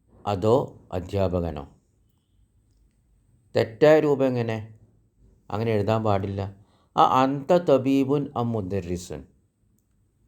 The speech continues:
നമ്മൾ വായിച്ച അർത്ഥം കിട്ടും, ഡോക്ടറാണോ അതോ അധ്യാപകനാണോ. പക്ഷേ ഈ രൂപം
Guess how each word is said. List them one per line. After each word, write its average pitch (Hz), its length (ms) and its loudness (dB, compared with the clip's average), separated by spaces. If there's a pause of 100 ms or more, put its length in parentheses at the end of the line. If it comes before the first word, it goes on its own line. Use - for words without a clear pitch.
(760)
നമ്മൾ 98 220 -2
വായിച്ച 95 400 0
അർത്ഥം 139 340 0
കിട്ടും, 123 380 -6 (280)
ഡോക്ടറാണോ 107 840 0
അതോ 104 420 -2 (100)
അധ്യാപകനാണോ. 92 680 -2
പക്ഷേ 90 140 -10
ഈ 131 240 -4
രൂപം 120 540 -2